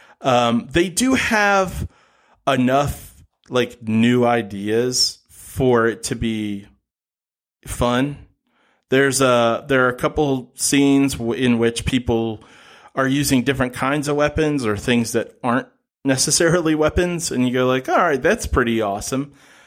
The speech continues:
But this movie definitely could have used another run through with the editing brush, 'cause even when it comes to the action,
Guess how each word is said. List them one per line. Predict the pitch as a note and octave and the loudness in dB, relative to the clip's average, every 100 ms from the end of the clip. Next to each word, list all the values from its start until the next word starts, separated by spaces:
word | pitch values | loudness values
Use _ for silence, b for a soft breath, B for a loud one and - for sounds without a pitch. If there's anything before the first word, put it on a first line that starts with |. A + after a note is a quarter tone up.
| b b _ | b b _
But | F3+ E3 | -2 0
this | F#3 F#3 | 0 0
movie | G#3+ B3+ B3 E3+ | 2 2 0 -4
definitely | - D#3+ E3 E3+ D#3+ D#3+ | -2 0 0 0 0 -2
could | - C3 | 0 0
have | A#2+ G#2+ | 0 0
used | A2 A#2 A2+ G#2+ - - _ | 2 4 4 0 -4 -10 _
another | B2 A#2 A#2 A2+ A2 | -4 2 2 2 0
run | G2+ G#2+ A2 | 0 -2 0
through | A2+ B2+ B2 | -2 -2 -2
with | A2+ - | -2 -4
the | - | -8
editing | G#2 G#2+ A2+ C3 | -6 -4 0 0
brush, | A#2+ C3+ D3 - - b b b b b - | 2 2 0 -2 -10 b b b b b -4
'cause | D#3+ C#3 | 0 2
even | F3 G#3 | 2 2
when | G3+ | 2
it | F3 | 0
comes | - D#3 - | 0 2 2
to | D3+ | 2
the | B2 A2 | 2 4
action, | A2 B2 - - A2+ - | 2 0 -2 0 0 0